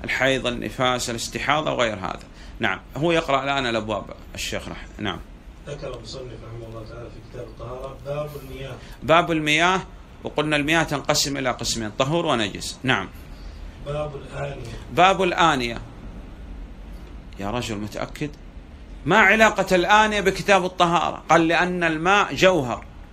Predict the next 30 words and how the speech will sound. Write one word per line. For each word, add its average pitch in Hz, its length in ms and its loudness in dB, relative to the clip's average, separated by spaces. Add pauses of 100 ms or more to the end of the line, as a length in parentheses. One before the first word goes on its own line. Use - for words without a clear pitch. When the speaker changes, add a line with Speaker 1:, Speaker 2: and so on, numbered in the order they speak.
(220)
Speaker 1:
سيال، 131 560 4 (260)
يحتاج 175 460 4
إلى 156 200 0
شيء 190 320 2
يوضع 151 380 4
فيه". 107 200 -6 (360)
ناسب 202 580 4 (160)
أن 151 200 -6
الفقهاء 160 500 2
رحمه 151 260 -4
الله 160 140 0
تعالى 156 520 2
يذكر، 160 380 0
قلنا، 156 260 -2
المسائل 151 460 0
في 151 120 -2
أول 170 260 0
مكان 160 340 0
تذكر 147 360 -4
فيه، 110 180 -6 (260)
وإلا 165 360 2
الأصل 160 400 0
في 156 100 -2
الآنية 175 360 2
أن 147 80 -4
تكون 156 280 -4
في 151 100 -4
كتاب 151 440 0
الأطعمة 151 500 0
والأشربة، 170 500 -2